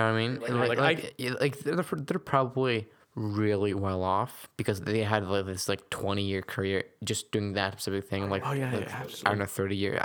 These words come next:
Speaker 1: I, I, I, I don't even know how, how long they've been going on.
Speaker 2: Yeah, I think it's almost twenty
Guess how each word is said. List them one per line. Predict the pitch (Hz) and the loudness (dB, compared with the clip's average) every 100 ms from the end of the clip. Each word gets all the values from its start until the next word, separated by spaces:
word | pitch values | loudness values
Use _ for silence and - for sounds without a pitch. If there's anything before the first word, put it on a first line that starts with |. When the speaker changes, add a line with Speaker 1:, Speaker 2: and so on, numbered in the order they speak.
| - | 0
Speaker 1:
I, | - - | -2 0
I, | 110 120 - | 0 2 2
I, | 127 120 | 0 0
I | |
don't | 131 | -2
even | 156 143 | 0 0
know | |
how, | 123 127 | 0 -2
how | 107 117 | -2 -2
long | 110 | 0
they've | 101 | -2
been | 92 | -6
going | - 95 104 | -6 -2 0
on. | 104 - | 0 0
Speaker 2:
Yeah, | 143 139 151 156 | -2 0 2 2
I | |
think | - 226 160 | 0 0 -2
it's | - | -2
almost | 131 147 107 - | -4 -4 -4 -6
twenty | 123 | -6